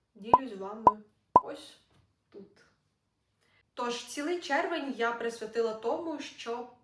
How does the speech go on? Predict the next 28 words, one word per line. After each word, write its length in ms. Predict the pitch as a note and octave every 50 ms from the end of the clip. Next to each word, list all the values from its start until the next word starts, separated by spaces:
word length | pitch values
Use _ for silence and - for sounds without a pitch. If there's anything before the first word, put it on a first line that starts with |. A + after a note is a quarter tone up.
| _ -
переглядати 840 | A3+ G#3+ G#3+ G#3+ G#3+ G3+ G#3 G3+ F#3+ G#3 A3 C#4 D4 - - - A3
якомога 600 | G#3 G#3 G3+ G#3 - G3+ G#3+ A#3 B3 B3 A#3 A3
більше 500 | G3 F#3+ F#3 A3+ A3+ G3 - - - G3
квартир, 540 | G3 - G3+ F#3+ F#3 - - D#4 F#4+ G4 F#4+ - - - - - - _ _ _ _ A3+ A3+
І 240 | A3 G#3+ G#3+ G#3 G3
я 200 | F#3+ A3+ A#3 A#3
ходила 480 | - A#3 - G3+ G#3+ C4 C#4+ C#4+ B3
прям 320 | - - A3 G#3 G3+ G3+ - - -
кожного 560 | - - A#3+ A#3+ A#3 A3 G#3 G#3 F#3+ G3+ G3+
дня 320 | G3 G3 G3+ G3+ A3+ D4 D#4
майже 400 | D4+ C#4+ C4+ C4+ C4+ A3+ G#3+ G#3+
на 120 | G#3 G3+
перегляди. 840 | G3 - G3+ G3+ A3 C4 C#4 C#4+ D4 C#4+ B3 C4+ C4+ C4 C4 C4+ C4+ - - - -
Бувало 500 | - - G#3+ G#3+ G#3+ A3 A3 A3 G#3 G#3
так, 240 | G#3 G#3 G#3 G#3 -
що 160 | - - G#3+
я 140 | G3+ G3 F#3+
на 120 | G3 F#3+
дві, 320 | F#3+ F3 F#3 G#3 A3 A#3
три, 340 | A3+ - G#3+ G3+ G3+ G3 F#3+
чотири 440 | - - G3 - - A#3 C#4 C#4+ C#4+
квартири 460 | C#4+ C#4 C4+ C4+ - C4+ B3+ B3+ A#3+
за 100 | - A#3
день 180 | A3 A3+ A3+ A3
могла 260 | A3+ A3 A3 A3+ A3+
ходити 480 | A3+ - A#3 G#3+ G#3 G#3+ G#3+ G#3+ G#3+ G#3
на 340 | G3+ G3 G3 G3 G3 G3 -
перегляди. 560 | G#3 G3+ G3+ G3 F#3+ F#3 F#3+ F#3 F#3+ F#3+ F#3+